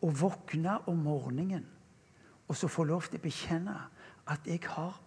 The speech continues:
alt det Jesus er? For greia at det du bekjenner for deg selv, det skaper en forvandling i livet ditt, så du blir etter din bekjennelse. For som du sier i ditt hjerte,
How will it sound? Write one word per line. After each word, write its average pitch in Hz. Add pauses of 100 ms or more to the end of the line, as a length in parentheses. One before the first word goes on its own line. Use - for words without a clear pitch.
alt 175
det 151
Jesus -
er? - (2250)
For 190
greia 214
at - (140)
det 240
du 240
bekjenner 220 (540)
for 190
deg 165
selv, 208 (540)
det 196
skaper 185
en 170
forvandling 165
i 156
livet 214
ditt, - (220)
så -
du 160
blir 170
etter 156
din 160
bekjennelse. - (800)
For 165
som 170
du 165
sier 190
i 185
ditt 175
hjerte, 175